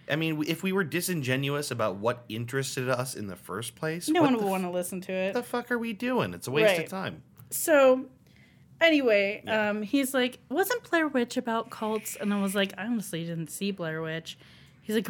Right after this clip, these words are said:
Speaker 2: "Really?" And then we started talking about horror movies. And he thought I didn't like them. And I was like, "I like scary movies."
Speaker 1: Yeah.
Speaker 2: And then I was like, "You know, I really like, I really like watching scary movies when I'm depressed."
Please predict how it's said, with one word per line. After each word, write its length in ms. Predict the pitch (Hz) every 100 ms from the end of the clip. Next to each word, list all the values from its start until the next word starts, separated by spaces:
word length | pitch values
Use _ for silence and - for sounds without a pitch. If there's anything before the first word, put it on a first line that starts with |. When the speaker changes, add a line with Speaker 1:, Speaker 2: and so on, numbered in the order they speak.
| 165
Speaker 2:
"Really?" 520 | 190 240 320 381 381 359
And 140 | 254
then 100 | 254
we 80 | 247
started 200 | 262 233
talking 140 | 226 208
about 180 | 196
horror 180 | 180 233
movies. 440 | 208 202 196 196 - - - - - - _ -
And 400 | 214 220 208 196 - _
he 220 | - 262 277
thought 260 | 294 247
I 140 | 214 208
didn't 220 | 202 190
like 200 | - 214
them. 180 | 196 190
And 80 | 202
I 80 | 214
was 100 | 226
like, 120 | 320
"I 120 | 539 466
like 100 | 262
scary 340 | - 214 196
movies." 520 | 196 180 190 233 - - - - - - _ - -
Speaker 1:
Yeah. 140 | -
Speaker 2:
And 120 | 240 254
then 120 | 262
I 60 |
was 160 | 285 277
like, 140 | 294
"You 60 | 311
know, 100 | 330
I 80 | 330
really 300 | 302 415 427
like, 300 | 285 214 202 -
I 80 |
really 380 | 240 240 285 285
like 200 | 226 185
watching 280 | 190 175 208
scary 300 | 196 - 180 180
movies 380 | 175 170 175
when 120 | 185 170
I'm 140 | 165
depressed." 600 | 156 - - 175 160 -